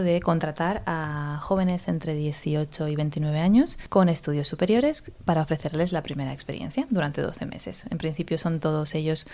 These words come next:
son jóvenes titulados superiores que no han tenido la oportunidad, nadie les ha dado la oportunidad hasta ahora de trabajar en, en lo que se han formado,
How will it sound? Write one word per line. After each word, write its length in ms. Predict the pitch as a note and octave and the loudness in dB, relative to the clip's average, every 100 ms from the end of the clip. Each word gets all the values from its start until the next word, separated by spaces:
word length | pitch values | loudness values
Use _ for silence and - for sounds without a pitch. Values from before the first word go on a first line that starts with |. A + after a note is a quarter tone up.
| - | -6
son 180 | - E3 | -2 0
jóvenes 380 | E3+ D#3 D3+ | 2 2 0
titulados 480 | D3 D#3 D#3 D3 D3 | -4 -2 2 2 0
superiores 560 | - D#3+ F3 G3+ C4+ - | -2 0 2 4 2 0
que 180 | F#3 E3 | 0 2
no 320 | D#3 D#3 D3+ | 2 2 2
han 140 | D3+ | 2
tenido 280 | D3 D3+ D#3 | 0 0 2
la 100 | D3 | 2
oportunidad, 640 | C#3+ D3 - D3+ D3 D3 | 0 -2 -2 -2 -2 0
nadie 240 | D#3 F3 D#3+ | 2 4 2
les 140 | D3 | 0
ha 60 | D3 | 0
dado 100 | D3 | 0
la 80 | |
oportunidad 460 | C#3+ D3+ D3+ D3+ D3 | 0 -2 -2 -2 -2
hasta 200 | D3 D3+ | -2 0
ahora 200 | D#3 D3+ | 2 2
de 80 | D3 | -2
trabajar 400 | - C#3+ - D3+ | -2 -6 -4 -2
en, 240 | D3 D3 D3 | 0 -2 -2
en 200 | E3 D3+ | 0 2
lo 160 | D3+ | 0
que 600 | - D3 C#3 C#3 C#3 C#3 | 0 -2 -2 -2 -4 -4
se 120 | C#3 D3 | -2 0
han 120 | D3 | 0
formado, 560 | - E3 F3+ G#3 C4+ | 2 4 4 4 2